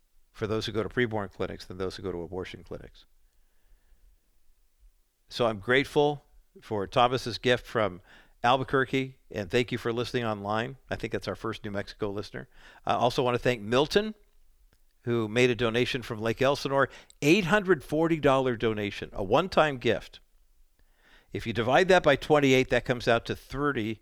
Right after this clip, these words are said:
kids. And that made me wonder, well, that sounds like the size of a classroom. You know, like, maybe Milton's a teacher, or, uh, maybe he's got thirty kids and grandkids combined, or great-grandchildren. I don't know the full story, but Milton, thank you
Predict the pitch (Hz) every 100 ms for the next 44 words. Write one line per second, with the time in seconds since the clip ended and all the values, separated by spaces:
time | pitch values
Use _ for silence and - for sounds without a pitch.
0 | - - 95 71 - - _ _ _ _
1 | - 113 110 139 120 127 123 151 135 107
2 | 104 120 - 107 175 165 135 123 104 -
3 | 123 123 110 - 127 135 - 87 - _
4 | - 104 107 101 92 120 127 120 139 147
5 | 120 95 143 143 170 160 - - - -
6 | 98 104 98 95 85 - - - - 120
7 | 120 117 117 101 123 117 - - 123 127
8 | 123 120 101 131 117 117 113 131 - 156
9 | 156 - - - 135 127 131 139 98 117
10 | 123 135 135 - 131 131 123 104 120 131
11 | 123 107 123 110 - 117 101 98 117 127
12 | 127 104 - 127 143 - 85 -